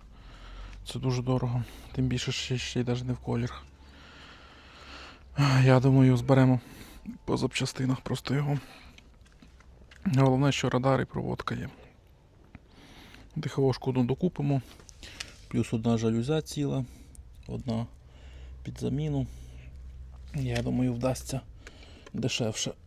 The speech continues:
зробити це все діло. На свій Іонік я тоді знайшов бампер,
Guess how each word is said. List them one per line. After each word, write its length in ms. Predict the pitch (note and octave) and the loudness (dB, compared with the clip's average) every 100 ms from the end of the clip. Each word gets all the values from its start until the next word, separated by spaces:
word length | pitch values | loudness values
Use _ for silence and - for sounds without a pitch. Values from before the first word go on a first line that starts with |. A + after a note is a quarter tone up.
| - - - - | -20 -20 -14 -8
зробити 560 | C3+ C#3 C#3 C#3 C#3 | -6 -4 -2 -4 -4
це 180 | B2+ C3+ | -6 -8
все 200 | - - | -8 -8
діло. 340 | C3 C3 C3 - - - - - - - - - | -6 -4 -4 -6 -14 -20 -20 -20 -20 -20 -14 -4
На 100 | B2+ | -2
свій 240 | - D3 | 2 4
Іонік 440 | D3+ D3 C#3+ C3 C#3 | 6 6 6 4 2
я 100 | B2+ | 0
тоді 280 | - C3 | -2 -4
знайшов 420 | B2+ C#3 A#2+ C#3 B2 | 0 0 0 -2 2
бампер, 440 | B2+ C3 C3 A#2 | 2 2 0 -4